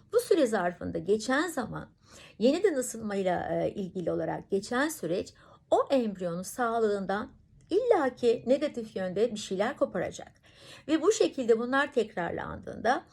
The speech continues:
belki embriyo ölümleri yaşayacaksınız. Ya da çıkan civciv çok sağlıksız olacak ya da kabuğu delemeyecek, çıkamayacak bile. O yüzden böyle dönemlerde yavruların, e,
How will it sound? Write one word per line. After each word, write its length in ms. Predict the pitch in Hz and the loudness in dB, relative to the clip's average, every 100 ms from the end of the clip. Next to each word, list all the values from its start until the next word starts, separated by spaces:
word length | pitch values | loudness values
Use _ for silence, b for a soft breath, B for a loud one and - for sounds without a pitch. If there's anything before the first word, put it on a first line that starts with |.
| B B - | B B 0
belki 340 | 233 302 320 | 2 2 2
embriyo 420 | 262 240 240 359 | 2 2 2 2
ölümleri 340 | 392 262 220 180 | 2 0 -4 -4
yaşayacaksınız. 960 | - - - - - - - - - b b b - | -8 -10 -12 -10 -10 -12 -16 -16 -18 b b b -4
Ya 140 | 302 | 2
da 180 | 320 269 | 2 2
çıkan 340 | - 302 339 | -2 0 0
civciv 320 | 320 262 220 | -2 -4 -4
çok 300 | 240 - 254 | -6 -4 -4
sağlıksız 600 | - 214 180 170 - 180 | -4 -2 -2 -2 -8 -8
olacak 360 | 330 330 185 - | -6 -4 -4 -2
ya 100 | 233 | 0
da 100 | 320 | 0
kabuğu 420 | 226 175 196 262 | -2 -2 0 0
delemeyecek, 640 | 370 381 330 254 220 220 220 | 2 0 -2 -6 -4 -6 -6
çıkamayacak 760 | - 208 220 294 190 170 - | -2 0 0 -4 -4 -6 -8
bile. 240 | - - - B B B B B B | -14 -14 -16 B B B B B B
O 60 | - | 6
yüzden 500 | 554 453 254 214 226 - | 8 8 6 -2 -4 -8
böyle 400 | 214 277 415 440 | 8 8 10 8
dönemlerde 680 | 339 262 202 180 160 160 202 | 6 0 -2 -4 -4 -4 -2
yavruların, 720 | 220 233 233 247 262 302 415 b b b | 0 0 0 2 2 0 -4 b b b
e, 60 | - | -6